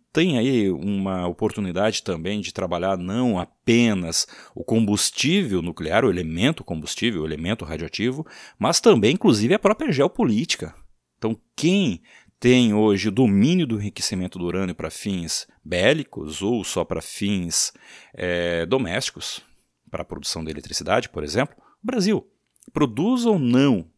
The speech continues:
enriquece ou não, as nossas usinas de Angra, como que elas são? Qual é o elemento radioativo que elas utilizam? No caso de Chernobyl, utilizava o plutônio. E no caso de Fukushima, usava o césio um três sete.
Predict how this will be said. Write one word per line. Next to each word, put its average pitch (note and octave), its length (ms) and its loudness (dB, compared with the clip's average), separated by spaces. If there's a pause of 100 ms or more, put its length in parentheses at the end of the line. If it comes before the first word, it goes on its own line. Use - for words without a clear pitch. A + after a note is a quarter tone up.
(240)
enriquece - 540 -4
ou G#3 60 2
não, A#2+ 440 4 (220)
as G3 140 -4
nossas A3 400 0
usinas G#2+ 440 -2
de G2+ 120 -2
Angra, A2+ 380 0 (380)
como - 180 -10
que A3+ 100 0
elas A#2+ 200 2
são? E2+ 380 -4 (680)
Qual A3+ 200 2
é - 20 2
o A#3 60 4
elemento B2+ 400 0
radioativo G2 500 -4
que - 80 -4
elas E2+ 140 -4
utilizam? D#2+ 500 -10 (420)
No G2+ 140 -2
caso E2+ 320 -2
de E2 140 -6
Chernobyl, F#2+ 640 0
utilizava D#2+ 440 -6
o - 40 -12
plutônio. D3+ 640 0 (260)
E A2 180 -2
no D#3 120 0
caso E2 580 -4
de F2 840 -4 (460)
Fukushima, - 640 -2
usava A2 360 0
o E3 60 -2
césio B2+ 440 2
um F#2 40 -4
três E2+ 220 -6
sete. - 440 -6